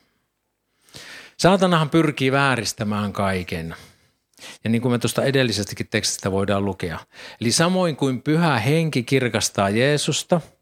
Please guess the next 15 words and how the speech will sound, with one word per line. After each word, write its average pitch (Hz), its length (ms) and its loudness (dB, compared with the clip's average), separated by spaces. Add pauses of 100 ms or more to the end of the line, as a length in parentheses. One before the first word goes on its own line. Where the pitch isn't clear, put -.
(160)
Kristusta, 127 640 0 (680)
ja 113 80 0
kerää 131 280 4
Jeesukselle 127 580 4
maan 120 360 2
päältä 101 440 0 (160)
morsiammen, 139 920 2 (1120)
niin 120 160 0
nytten 131 280 -2
tämä 123 220 2
toinen 139 500 2
peto, 104 300 0
tämä 110 200 2
väärä 113 240 2
profeetta, 98 640 0